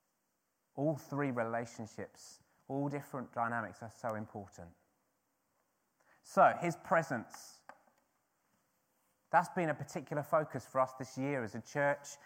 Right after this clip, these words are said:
You know, our key verse, hopefully you know it if you've been around for a while, our key verse, Psalm forty-six, verse ten, "Be still and know that I am God." He's been calling us back afresh. "Spend time with me, dwell on me.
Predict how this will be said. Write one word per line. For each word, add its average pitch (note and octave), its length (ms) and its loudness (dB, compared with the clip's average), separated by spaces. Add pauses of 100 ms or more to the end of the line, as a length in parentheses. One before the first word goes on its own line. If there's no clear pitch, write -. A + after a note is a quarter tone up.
(140)
You C3 60 -6
know, B2 80 2
our A#2+ 180 6 (140)
key E3 180 0
verse, D3+ 340 6
hopefully D#3 500 -2
you C3 100 2
know C#3+ 240 6
it D#3+ 140 0
if - 100 -16
you've B2 140 -4
been C#3 160 0
around C#3+ 320 2
for C3+ 100 -6
a B2 60 0
while, C3+ 180 6
our B2+ 140 2 (140)
key F3+ 160 -4
verse, D3 420 4
Psalm D3+ 240 2
forty-six, C#3+ 520 -6
verse C3 300 -4
ten, G2+ 320 -4 (460)
"Be D3+ 160 2
still C#3 600 -2
and A2+ 220 -2
know G2 400 -2 (540)
that G#2+ 140 4
I G#2+ 160 4
am G2 140 -4
God." F2+ 300 -6 (1600)
He's D3 160 -2
been C#3 160 -2
calling C#3 500 -4
us B2+ 100 -8
back - 380 -4
afresh. - 720 -6 (160)
"Spend F3 540 -8
time D3+ 380 -10
with C#3 180 -6
me, A#2 260 -8
dwell E3+ 420 0
on C#3+ 220 0
me. G2 260 -4